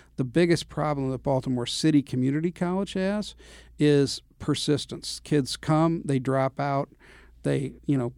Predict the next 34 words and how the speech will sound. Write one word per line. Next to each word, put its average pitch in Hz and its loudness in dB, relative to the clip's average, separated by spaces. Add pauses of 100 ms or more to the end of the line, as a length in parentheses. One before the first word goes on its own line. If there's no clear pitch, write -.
some 151 2
minuscule 139 4
percentage 135 -2
of 117 -8
kids 135 -2
that 113 -8
start 139 -2
there 131 -2
actually 127 -6
finish 131 -6
there. - -12 (340)
So 135 2 (300)
the 147 0
other 175 6
advantage 131 -2
to 139 -4
this 127 -2
dual 135 0
credit 170 0
program 123 -2 (340)
is 127 0 (100)
it 127 -4
brings 147 4
a 139 -2
whole 156 2
cohort 139 0
of 127 -6
kids 123 -4
that 127 0
are 127 0
actually 127 -6
prepared 139 -2 (460)
to 131 -4
finish 160 2